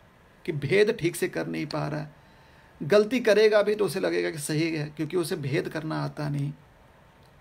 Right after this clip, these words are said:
सही करेगा तो उसे ठीक पता नहीं रहता है कि सही करने से गलत नहीं कर रहा है, उसे लगता है कि सही कर रहा हूँ मतलब बहुत अच्छा कर रहा हूँ।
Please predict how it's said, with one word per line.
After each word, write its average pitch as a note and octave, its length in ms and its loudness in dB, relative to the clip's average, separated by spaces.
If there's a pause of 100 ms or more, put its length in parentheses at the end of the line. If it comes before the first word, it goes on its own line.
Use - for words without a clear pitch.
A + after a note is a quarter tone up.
(1200)
सही G#3 360 4
करेगा F#3+ 440 2
तो F#3 180 -2
उसे G3 340 -4
ठीक - 300 -2
पता G3 220 2
नहीं G#3 140 0
रहता F#3+ 260 0
है F#3+ 120 4
कि F#3+ 160 -6
सही F3 300 -2 (420)
करने F3 260 -2
से G3 140 -2
गलत F3+ 460 -2
नहीं F3+ 240 -2
कर E3+ 180 -4
रहा D#3+ 120 -2
है, D#3+ 60 0
उसे E3 200 -4
लगता F3+ 300 -2
है F3+ 260 0 (300)
कि F3 100 -2
सही F3+ 260 0
कर F#3 180 0
रहा F#3 80 2
हूँ F3+ 80 -2
मतलब E3+ 320 -4 (460)
बहुत G3+ 240 6
अच्छा D#3+ 300 0
कर D3 180 -8
रहा C#3 160 -6
हूँ। C#3+ 140 -8